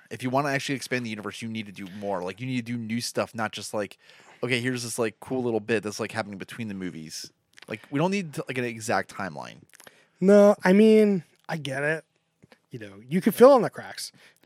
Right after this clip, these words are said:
Speaker 2: That's what I think, like, books and stuff can be to fill in
Speaker 1: Well
Speaker 2: gaps. Like, if you wanna know, here it is. But, like, do I need you to spend, you know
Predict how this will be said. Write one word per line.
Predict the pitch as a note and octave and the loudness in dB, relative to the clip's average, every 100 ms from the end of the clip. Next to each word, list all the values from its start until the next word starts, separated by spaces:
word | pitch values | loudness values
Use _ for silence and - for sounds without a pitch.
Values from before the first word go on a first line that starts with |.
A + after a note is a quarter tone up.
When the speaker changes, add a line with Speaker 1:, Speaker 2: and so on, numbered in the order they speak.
| _ | _
Speaker 2:
That's | - G3 D4 | 0 2 8
what | |
I | D4 | 8
think, | C#4 C#4+ | 8 4
like, | A#3+ C#3+ | 4 2
books | C3+ D#3 - - | 0 0 0 -4
and | D3 | -4
stuff | C#3 - D#3+ - | -6 -4 -4 -2
can | D#3+ | -2
be | D3 D3+ D3 C#3+ C3 - _ - | -2 -2 -2 -2 -6 -16 _ -10
to | |
fill | - F#3+ F3+ | -2 2 4
in | F3 | 4
Speaker 1:
Well | |
Speaker 2:
gaps. | F3 F3 - | 2 2 0
Like, | F3+ | -6
if | E3 | -2
you | F3+ | -2
wanna | D3 G#3+ F4 | 8 10 10
know, | G#3 A2+ A#2 - | 8 0 -8 2
here | B3+ C#4+ | 6 8
it | |
is. | D4 D#3+ G#2 - - _ _ _ | 8 4 0 -12 -14 _ _ _
But, | - | 4
like, | F#3 E3+ | 4 4
do | C3 E3+ | 4 2
I | |
need | F3 F3+ | 4 2
you | F#3 F#3 | 4 4
to | F3 | 4
spend, | - F3 E3 D#3+ _ - - - | 4 4 4 0 _ -20 -18 -8
you | C3+ | -4
know | A#2 A2+ | -4 -8